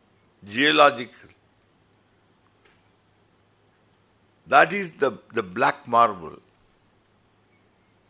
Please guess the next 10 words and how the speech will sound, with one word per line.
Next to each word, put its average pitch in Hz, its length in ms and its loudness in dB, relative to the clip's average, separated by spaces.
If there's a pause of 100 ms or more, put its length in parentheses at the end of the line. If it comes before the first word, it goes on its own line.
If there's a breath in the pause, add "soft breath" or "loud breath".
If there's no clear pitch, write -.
(840)
Polish, 170 560 0 (100)
it - 140 -20
takes - 560 -8 (1000)
black. 165 440 -4 (1700)
That 165 180 -2
is 208 140 -6
the 180 100 0
one 180 380 -4
that 143 240 -8
goes 156 520 -8